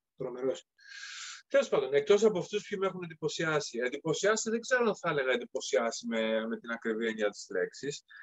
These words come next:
Speaker 2: αλλά μπορώ να πω ότι μου αρέσουνε οι Clippers.
Speaker 1: Σου αρέσουν οι Clippers;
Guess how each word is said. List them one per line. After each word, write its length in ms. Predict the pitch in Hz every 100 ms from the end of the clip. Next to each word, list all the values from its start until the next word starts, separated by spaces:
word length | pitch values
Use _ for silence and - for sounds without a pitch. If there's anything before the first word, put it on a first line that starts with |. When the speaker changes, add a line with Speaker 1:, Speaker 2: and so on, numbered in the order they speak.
| -
Speaker 2:
αλλά 220 | - 131 135
μπορώ 220 | 170 247
να 160 | 233
πω 80 | 185
ότι 160 | 208 196
μου 120 | 180
αρέσουνε 640 | 170 185 - 175 165 139 - _ _ _ _ - -
οι 100 | 139 143
Clippers. 460 | 131 104 - - _ _ _ _ _
Speaker 1:
Σου 180 | - 131
αρέσουν 340 | 131 170 - -
οι 100 | -
Clippers; 320 | - - 90